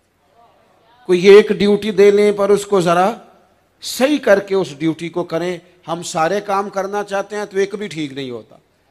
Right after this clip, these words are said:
कोई एक अपने ज़िम्मे ले लें, तो फिर मैंने देखा है, बुज़ुर्गों को चालीस साल हो गए फजर की अजान पढ़ते। मैं ऐसे लोगों को जानता हूँ, शादियों पे नहीं जाते, दूर दराज नहीं जाते, कहते, "मैंने मस्जिद खोलनी होती है।"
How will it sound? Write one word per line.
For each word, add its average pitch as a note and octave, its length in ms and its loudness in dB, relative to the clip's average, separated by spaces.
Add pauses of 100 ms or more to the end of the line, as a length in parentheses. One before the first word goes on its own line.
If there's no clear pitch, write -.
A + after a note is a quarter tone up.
(240)
कोई F#3+ 200 -2
एक G#3+ 240 2
अपने G#3+ 300 0
ज़िम्मे G3+ 340 -4
ले G#3+ 220 -2
लें, G#3+ 180 -2
तो G#3+ 120 -6
फिर F#3+ 200 -4
मैंने G3+ 240 -2
देखा G3+ 300 -6
है, F3+ 160 -4
बुज़ुर्गों D#3 400 -10
को D#3 120 -8
चालीस A3 500 -4
साल G3 280 -4
हो D3+ 120 0
गए D3+ 180 -6
फजर D3 280 -10
की C#3 160 -18
अजान B2 280 -14
पढ़ते। B2 300 -18
मैं C3+ 120 -6
ऐसे C3+ 200 -14
लोगों C3+ 280 -10
को C3 100 -18
जानता B2+ 400 -10
हूँ, D#3+ 60 -10
शादियों D3 420 -8
पे C#3 120 -10
नहीं B2+ 140 -8
जाते, G#2+ 360 -14 (1120)
दूर C#3+ 220 -2
दराज C3 400 -6
नहीं B2+ 120 -8
जाते, A#2 280 -8
कहते, C3 220 -12
"मैंने B2+ 220 -10
मस्जिद B2 340 -14
खोलनी A#2 380 -14
होती G2+ 280 -20
है।" G#2+ 60 -20